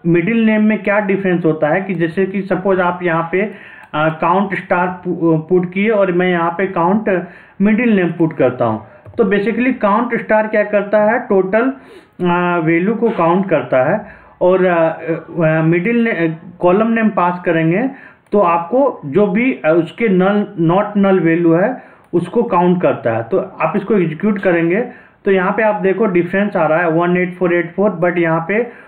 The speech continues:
वन ज़ीरो सिक्स फ़ाइव, मतलब वन zero six five table में ही ये middle name है। आप यहाँ पे देखोगे total one zero six five में ही table में मिडिल name है। और ये concept बहुत ही important है।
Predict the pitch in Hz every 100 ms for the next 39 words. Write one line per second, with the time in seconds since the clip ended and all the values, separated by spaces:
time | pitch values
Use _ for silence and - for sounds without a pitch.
0 | - - 185 196 196 190 190 190 - 180
1 | 233 - 180 175 214 220 - 180 214 220
2 | 220 214 220 214 208 214 208 190 185 208
3 | 202 196 202 269 - - - - 202 190
4 | 170 185 180 175 156 120 104 - _ 135
5 | 156 160 170 170 180 165 165 170 180 180
6 | 175 190 247 254 - - - 160 175 190
7 | 202 196 208 196 - 180 185 196 196 269
8 | - - - 165 180 202 185 165 180 180
9 | 175 190 233 - - - 220 254 254 214
10 | 208 247 208 196 226 226 220 196 170 160
11 | 156 185 185 196 294